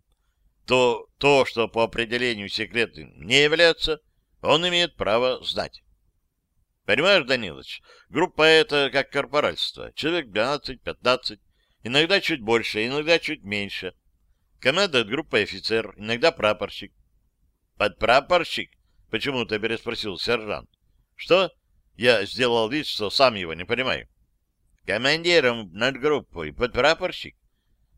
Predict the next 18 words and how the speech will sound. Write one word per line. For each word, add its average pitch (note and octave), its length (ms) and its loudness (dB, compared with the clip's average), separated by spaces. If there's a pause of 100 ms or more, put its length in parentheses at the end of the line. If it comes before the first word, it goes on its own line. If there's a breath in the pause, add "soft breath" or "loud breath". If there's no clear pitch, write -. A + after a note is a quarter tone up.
"Блин, G2 600 -2
а G#2+ 100 -4
я A2 160 0
как A2+ 180 -2
сказал?" G#2+ 500 -6 (580)
"А F2 120 -8
я C3+ 160 2
сказал C#3 540 0
прапорщик. C#3 1040 0 (320 loud breath)
Вот C3 200 0
чёрт, A2 760 -4
всё - 240 -2
время A2 380 -4
забываю. F2 520 -6 (540)
Прапорщик — E3 560 2
это D3 220 -2
же B2+ 160 -2
офицер. C#3+ 560 -6